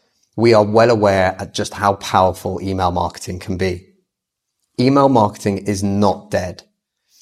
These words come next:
In fact, it's never been more important to help you leverage your presence everywhere else into the one channel that you'll own,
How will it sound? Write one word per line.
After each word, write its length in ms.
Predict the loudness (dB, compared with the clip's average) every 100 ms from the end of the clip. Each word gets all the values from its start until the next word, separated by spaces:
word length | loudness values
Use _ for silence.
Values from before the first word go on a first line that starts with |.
| _
In 140 | -8
fact, 320 | 2 2 2
it's 160 | -6 -2
never 240 | 0 2
been 320 | 0 2 2 2
more 220 | 0 -2
important 540 | -2 -4 -4 -8 -12
to 80 | -10
help 300 | -2 -2 -2
you 80 | -4
leverage 680 | -2 2 0 0 -8 -8 -16 _ _
your 200 | 0 0
presence 560 | -2 0 0 0 -12 -6
everywhere 480 | -2 0 4 6 6
else 380 | 2 -4 -10 -14 _ _
into 260 | -4 -4 -2
the 100 | 0
one 300 | 0 0 -2
channel 460 | 0 0 0 -2
that 140 | -4 -2
you'll 400 | 0 2 2 0
own, 360 | -2 -2 -8